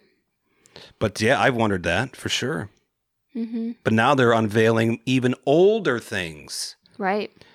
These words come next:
Speaker 1: Scotland, I got a big dig going in Scotland where it's, like, thousands of years before the pyramids.
Speaker 2: Mm-hmm.
Speaker 1: I mean, that's
Speaker 2: Different life
Speaker 1: that's,
Speaker 2: forms.
Speaker 1: that's insane
Speaker 2: Yeah.
Speaker 1: to me.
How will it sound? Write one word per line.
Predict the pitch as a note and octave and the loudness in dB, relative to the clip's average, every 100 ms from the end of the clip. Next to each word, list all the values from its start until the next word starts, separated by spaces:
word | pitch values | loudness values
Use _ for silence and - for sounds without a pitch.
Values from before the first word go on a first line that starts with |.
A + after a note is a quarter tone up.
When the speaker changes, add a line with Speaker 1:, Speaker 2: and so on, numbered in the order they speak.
| _ - | _ -6
Speaker 1:
Scotland, | - - G#2 G#2+ D3 D3 | -4 0 -2 0 0 0
I | A2 | 2
got | G#2+ | 0
a | F#2+ | 0
big | F2+ A#2+ G2 | 0 -2 0
dig | G#2+ A#2+ | 0 0
going | A#2+ A#2 A#2 | 2 2 0
in | G2 | -2
Scotland | - - G#2+ C3 C3+ | -4 -2 -2 0 0
where | G#2 G#2 | 2 2
it's, | G2 - | 0 -2
like, | G#2 G2 - | 0 -2 -2
thousands | - G#2+ A#2+ A#2 A2 | -2 2 2 2 0
of | G#2+ | 0
years | G2+ G#2+ | 0 0
before | G2+ - - A2 A2 | -2 -8 -2 0 2
the | F#2+ | 0
pyramids. | - F2+ F2 G#2+ C#3 D#3+ E3 - | -4 -4 -2 0 0 0 -4 -8
Speaker 2:
Mm-hmm. | G#3 G#3+ A3 A#3 C4+ D4+ - | -6 -6 -6 -6 -6 -10 -4
Speaker 1:
I | |
mean, | G#2+ F#2 | -2 0
that's | F#2+ B2+ A#2+ - | 0 0 -2 -2
Speaker 2:
Different | A3 A3+ F3+ | -2 -2 -2
life | E3 F3+ A#2+ | 0 0 2
Speaker 1:
that's, | A#2+ | 2
Speaker 2:
forms. | B3 B3 D#4 E4 | 2 -2 -4 0
Speaker 1:
that's | B2 A#2 - _ - | 0 -2 -8 _ -6
insane | C3 A#2 - D#3+ G#2+ E2+ - _ | -4 -4 -2 0 -2 -4 -16 _
Speaker 2:
Yeah. | A#3 A3 | -6 -4
Speaker 1:
to | C4+ | -4
me. | - | -6